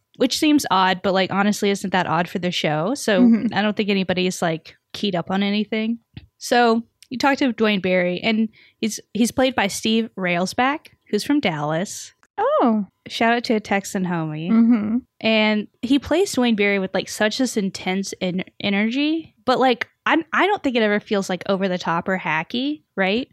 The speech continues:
Speaker 2: I don't think it does. I think he, he, it is intense 'cause it's an intense role, but I think he does a really good
Speaker 1: Mm-hmm.
Speaker 2: job with it.
Speaker 1: Yeah, I thought he was really talented. I was really impressed.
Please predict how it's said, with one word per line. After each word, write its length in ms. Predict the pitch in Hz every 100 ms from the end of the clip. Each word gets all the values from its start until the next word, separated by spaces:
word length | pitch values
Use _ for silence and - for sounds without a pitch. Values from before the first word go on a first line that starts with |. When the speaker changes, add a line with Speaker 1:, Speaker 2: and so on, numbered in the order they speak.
| _
Speaker 2:
I 100 | -
don't 180 | 523 370
think 140 | 269 233
it 60 |
does. 220 | 190 185 -
I 80 | 269
think 220 | 320 320
he, 480 | 311 302 277 226 -
he, 220 | - 254 -
it 100 | 254
is 160 | 294 302
intense 540 | 247 214 247 415 -
'cause 200 | - 240
it's 180 | 202 -
an 100 | 226
intense 440 | 196 196 226 214
role, 300 | - 196 254
but 360 | 277 196 185 -
I 80 | 208
think 220 | 214 240
he 80 | 262
does 180 | 202 190
a 60 | 185
really 180 | 185
good 120 | 220 208
Speaker 1:
Mm-hmm. 40 | 202
Speaker 2:
job 120 | -
with 140 | 220
it. 180 | - - - -
Speaker 1:
Yeah, 260 | 233 208
I 80 | -
thought 180 | 208 262
he 60 | 269
was 160 | 208
really 280 | 185 180 175
talented. 720 | 175 180 156 180 - - - _ -
I 80 | 202
was 120 | 202
really 220 | 220 220
impressed. 600 | 202 196 156 - - -